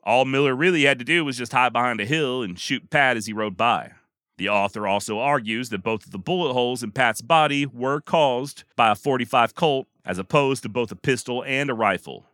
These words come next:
referencing that Winchester shell found near Garrett's body.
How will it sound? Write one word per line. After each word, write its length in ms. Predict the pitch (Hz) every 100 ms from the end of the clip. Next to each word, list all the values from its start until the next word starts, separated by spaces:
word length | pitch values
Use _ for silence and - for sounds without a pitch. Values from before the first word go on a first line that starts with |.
| -
referencing 580 | 156 143 127 113 123 120
that 180 | 101
Winchester 560 | 113 139 120 117 101 101
shell 420 | - 160 113 113
found 340 | - 113 101 101
near 120 | 92
Garrett's 360 | 85 90 82
body. 420 | - 107 92 67